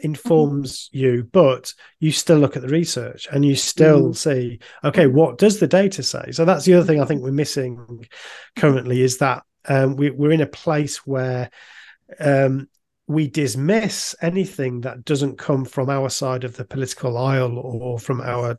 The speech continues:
Speaker 1: sort of viewpoint. Um, so, yeah, we need to know where it's come from. We need to know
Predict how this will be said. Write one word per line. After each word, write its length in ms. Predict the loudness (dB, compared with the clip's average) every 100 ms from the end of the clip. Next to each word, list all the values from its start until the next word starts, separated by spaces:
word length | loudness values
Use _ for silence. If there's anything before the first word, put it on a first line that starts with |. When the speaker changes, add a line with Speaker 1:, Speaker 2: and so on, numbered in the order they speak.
| _
Speaker 1:
sort 220 | -10 -6 -6
of 80 |
viewpoint. 440 | -4 -6 -6 -10 -10 -16 -18 -16 -2
Um, 200 | 2 2
so, 160 | 4 4
yeah, 280 | 6 4 4
we 140 | 6
need 180 | 6 4
to 80 | 4
know 120 | 6
where 140 | 4
it's 80 | 2
come 240 | -2 -2
from. 240 | 2 2 2
We 80 | 2
need 200 | 2 0
to 120 | -4
know 360 | -4 -4 -6